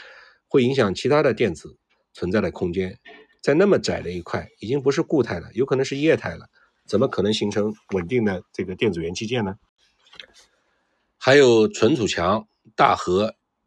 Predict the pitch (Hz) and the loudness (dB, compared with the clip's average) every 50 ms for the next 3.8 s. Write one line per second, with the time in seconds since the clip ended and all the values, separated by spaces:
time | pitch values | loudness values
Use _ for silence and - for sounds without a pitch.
0 | _ _ _ 95 92 82 117 117 110 - - 113 139 131 107 - 117 101 110 104 | _ _ _ -4 -2 0 2 0 0 0 0 0 0 0 0 0 0 2 2 2
1 | - - 117 110 117 120 120 117 107 107 110 113 113 110 104 - - 120 95 92 | 2 2 0 2 2 2 2 2 0 0 0 0 2 2 2 0 0 -2 -2 -2
2 | 101 - 110 113 110 - 123 104 - _ _ - 135 139 131 123 113 104 95 85 | -4 -4 -4 -4 -4 -6 -8 -8 -8 _ _ 0 0 2 4 4 2 2 2 0
3 | - - 87 85 80 78 - 90 85 - 73 - _ - 95 - | -4 -8 -14 -10 -10 -8 -6 -6 -6 -6 -10 -10 _ -8 -8 -8